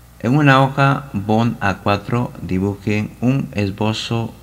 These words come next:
del plano del patio, en que se indiquen sus respectivas medidas reales. Para ello,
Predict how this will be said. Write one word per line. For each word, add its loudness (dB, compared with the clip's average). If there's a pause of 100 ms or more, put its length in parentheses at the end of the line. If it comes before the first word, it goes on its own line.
(120)
del -4
plano 2
del -2
patio, -6 (1000)
en -6
que -6
se -6
indiquen 0
sus -6
respectivas -6
medidas 0
reales. 0 (680)
Para 2
ello, 0